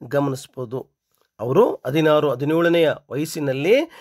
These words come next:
ಆ ಕವಿತೆಯ ಪ್ರಭಾವಕ್ಕೆ ಒಳಗಾಗಿ ಕನ್ನಡಕ್ಕೆ ನಾನೇಕೆ ಬರೆಯುತ್ತೇನೆ ಅಂತೇಳಿ ಬರೀತಾರೆ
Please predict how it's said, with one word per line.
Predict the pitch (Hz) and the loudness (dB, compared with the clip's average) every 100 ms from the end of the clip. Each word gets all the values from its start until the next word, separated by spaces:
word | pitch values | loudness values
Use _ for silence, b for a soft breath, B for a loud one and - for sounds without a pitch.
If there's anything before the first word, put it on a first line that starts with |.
| B B | B B
ಆ | - 123 | -6 -4
ಕವಿತೆಯ | 143 165 196 - 190 | -4 -4 -4 0 0
ಪ್ರಭಾವಕ್ಕೆ | - 139 135 208 214 - | 2 0 2 4 2 -2
ಒಳಗಾಗಿ | 196 165 143 139 139 208 | -2 0 0 0 -2 -6
ಕನ್ನಡಕ್ಕೆ | - 147 208 165 147 185 247 311 B B - | -6 -2 0 0 -2 2 4 4 B B -16
ನಾನೇಕೆ | 123 151 185 - | -8 -4 -4 -6
ಬರೆಯುತ್ತೇನೆ | 151 120 170 247 180 175 160 | -6 -4 -2 -4 -4 0 0
ಅಂತೇಳಿ | 151 139 131 127 | 0 -2 -4 -6
ಬರೀತಾರೆ | 107 151 214 185 151 143 123 - | -2 0 2 0 0 2 0 -6